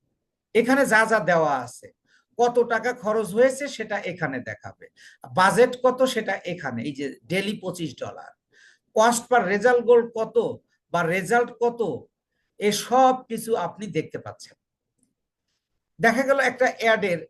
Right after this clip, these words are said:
এখানে প্রায়, আহ, পনেরো বিশটা এই ম্যাট্রিক্স সেট করা হয়েছে, কিন্তু এতগুলো আমাদের প্রয়োজন নেই। একটা অ্যাড যখন চলবে, ওই অ্যাডের রিচ কেমন হচ্ছে,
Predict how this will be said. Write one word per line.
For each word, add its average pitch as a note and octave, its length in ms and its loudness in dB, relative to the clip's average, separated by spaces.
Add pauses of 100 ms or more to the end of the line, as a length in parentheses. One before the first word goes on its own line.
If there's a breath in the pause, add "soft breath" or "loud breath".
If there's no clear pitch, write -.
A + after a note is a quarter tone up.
(120)
এখানে A#3+ 260 -2 (160)
প্রায়, G#3 280 6 (540)
আহ, D3+ 360 0 (460)
পনেরো A#3+ 280 6 (100)
বিশটা A#3+ 380 0 (600)
এই F3+ 80 -10 (240)
ম্যাট্রিক্স A3+ 540 -6
সেট G3+ 160 -6 (100)
করা D3 260 -2
হয়েছে, - 340 -16 (1040 soft breath)
কিন্তু B3 180 -2 (200)
এতগুলো B3+ 380 2 (120)
আমাদের A3+ 260 0 (100)
প্রয়োজন E3+ 380 -2 (120)
নেই। - 120 -20 (920 soft breath)
একটা - 180 0 (160)
অ্যাড A#3 200 6 (120)
যখন B3+ 200 4 (140)
চলবে, G3 300 4 (240)
ওই B3+ 100 2 (180)
অ্যাডের A3 380 4 (120)
রিচ B3+ 200 -4 (200)
কেমন G#3+ 260 -2 (120)
হচ্ছে, G#3+ 320 -2